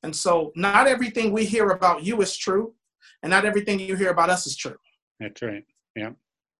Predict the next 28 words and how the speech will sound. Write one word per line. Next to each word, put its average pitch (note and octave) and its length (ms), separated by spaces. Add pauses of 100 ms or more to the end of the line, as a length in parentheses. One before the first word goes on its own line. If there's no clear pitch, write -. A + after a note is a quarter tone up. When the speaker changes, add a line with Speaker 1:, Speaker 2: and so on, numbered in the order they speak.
(580)
Speaker 2:
Yeah. G#2 220
Speaker 1:
And E3 160
we G#3+ 100
will G#3 160
have G3+ 320
irreconcilable F3 1000
differences. F3 840 (220)
God E3+ 200
created E3+ 500
us, F3+ 200 (140)
God F3+ 180
created F#3 280
us F#3 100
that G#3+ 180
way. E3 300 (240)
So F3 260
let's F#3 340
not G#3+ 280
try G#3+ 220
to G3 80
reconcile F3+ 580
our E3 140
differences. G3 680 (800)
Let's F#3+ 260
try G#3 180
to F#3+ 100
celebrate F3 600
them. - 180